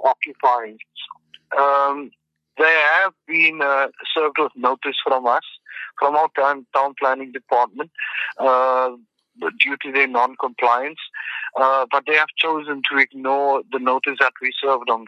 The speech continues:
So we are on our way to the High Court, um, in terms of their process, uh, to issue them within, uh, an appropriate notice. I think part of the issue here is, uh, the risk that's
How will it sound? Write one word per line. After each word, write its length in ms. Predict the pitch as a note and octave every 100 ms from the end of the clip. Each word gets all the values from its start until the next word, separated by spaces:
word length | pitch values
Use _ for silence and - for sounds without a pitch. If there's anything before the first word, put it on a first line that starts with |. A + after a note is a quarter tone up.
| -
So 180 | C3 B2+
we 320 | C#3+ F3+ G3 - - - - - - -
are 120 | - D#3+
on 120 | F#3 F#3
our 120 | F3
way 80 | E3 D#3+
to 100 | E3
the 80 | D3+
High 240 | B2+ D3
Court, 360 | - E3+ D#3 F#3 - - -
um, 580 | C#3 C#3 C#3 C3+ C3+ B2+ _ _ _ _ _ _ _
in 120 | C#3
terms 240 | B2+ D3+ C3+
of 140 | D3 A#2
their 220 | B2+ D3+ -
process, 480 | D#3+ D#3 - F#3+ - - - - - -
uh, 340 | C3+ C3+ C3 C3
to 100 | E3+
issue 380 | D3+ D#3+ D#3+ D3
them 240 | D3 D3
within, 480 | C#3 C3+ B2 C3+ C3+
uh, 280 | B2+ A#2+ A#2 -
an 140 | B2+ A#2+
appropriate 580 | A#2 C3+ C3 - B2+ -
notice. 480 | A#2 A#2+ B2+ C3+ A#2+ - - - - - - - - - -
I 80 | -
think 200 | F3+ F3+
part 200 | F3+ F#3
of 120 | F#3+
the 80 | F3
issue 360 | D#3+ F3 G3+ F3+
here 280 | C#3+ D3+
is, 180 | C#3+ D3 - -
uh, 280 | C3+ C3+ B2+ A#2+
the 120 | B2
risk 200 | C#3+ D#3+ -
that's 220 | D3 -